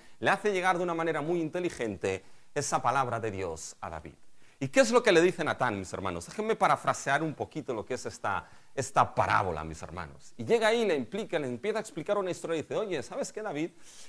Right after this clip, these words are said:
Mira, oye, había un hombre rico que tenía muchas vacas y muchas ovejas. Fíjate, David, que era pastor como fuiste tú, ¿ya?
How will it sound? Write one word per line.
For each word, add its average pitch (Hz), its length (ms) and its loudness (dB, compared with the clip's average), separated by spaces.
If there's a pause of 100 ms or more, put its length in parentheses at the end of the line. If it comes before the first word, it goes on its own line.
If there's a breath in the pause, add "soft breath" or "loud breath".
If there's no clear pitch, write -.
(100)
Mira, 175 180 4
oye, 175 160 4
había 151 220 2
un 254 100 2
hombre 214 220 6
rico 123 400 2
que 120 80 4
tenía 208 260 0
muchas 175 320 -4
vacas 139 380 0
y - 20 -4
muchas 151 360 -6
ovejas. 117 420 -6
Fíjate, 233 640 -2
David, 165 400 -4
que 160 160 -4
era 208 140 -4
pastor - 640 -6
como 104 220 -8
fuiste - 460 -12 (140)
tú, 247 180 -12 (300)
¿ya? - 140 -16